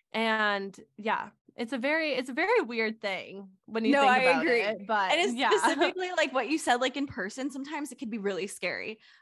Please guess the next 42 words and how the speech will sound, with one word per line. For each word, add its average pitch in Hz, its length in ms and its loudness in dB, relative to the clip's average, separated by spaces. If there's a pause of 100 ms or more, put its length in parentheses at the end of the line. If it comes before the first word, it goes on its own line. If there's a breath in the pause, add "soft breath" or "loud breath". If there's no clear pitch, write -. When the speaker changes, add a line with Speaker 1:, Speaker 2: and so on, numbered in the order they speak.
(160 loud breath)
Speaker 2:
Um, 208 320 4
and 233 120 2
I 240 80 0
Speaker 1:
Yeah. - 0 -
Speaker 2:
feel 262 240 -4
like 233 320 -4
the 240 100 -10
past 220 420 -2
two 262 120 -6
years 196 300 -4
have 196 120 -10
really 208 220 -4
grown 185 680 -4
in 208 160 -8
terms 196 420 -8
of, 190 80 -8
like, 175 240 -6
my 196 140 -4
confidence 196 920 -6
in 180 400 -6
Speaker 1:
Mm-hmm. 262 40 -12
Speaker 2:
networking 196 580 -4
in 185 160 -8
person 285 460 -4
and 254 120 2
going 185 260 -2
up 120 200 -8
to - 80 -20
that 202 200 -2 (180)
random 185 420 -8
person 180 440 -12
and 170 160 -10
just, 170 320 -16 (500)
you 302 80 -4
know, 277 180 -8
making 202 320 -4
that 214 140 0
little 226 160 -2
connection 220 500 -6
there. 160 280 -8 (280)
Speaker 1:
Mm-hmm. 220 300 -14 (160)
Speaker 2:
But 240 300 4